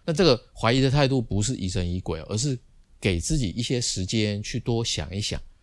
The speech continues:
再去做判断。还有呢，同时之间呢，去看一下内心自己的感受是什么，然后去信任它，因为自己的感受是最准的。如果你的内心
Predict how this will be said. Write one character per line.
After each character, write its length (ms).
再 140
去 120
做 220
判 320
断。 180
还 220
有 220
呢， 160
同 200
时 220
之 160
间 260
呢， 220
去 380
看 260
一 40
下 200
内 260
心 280
自 160
己 140
的 140
感 200
受 160
是 140
什 180
么， 160
然 120
后 80
去 100
信 320
任 180
它， 240
因 80
为 80
自 140
己 100
的 120
感 180
受 160
是 100
最 220
准 320
的。 120
如 120
果 100
你 140
的 100
内 260
心 320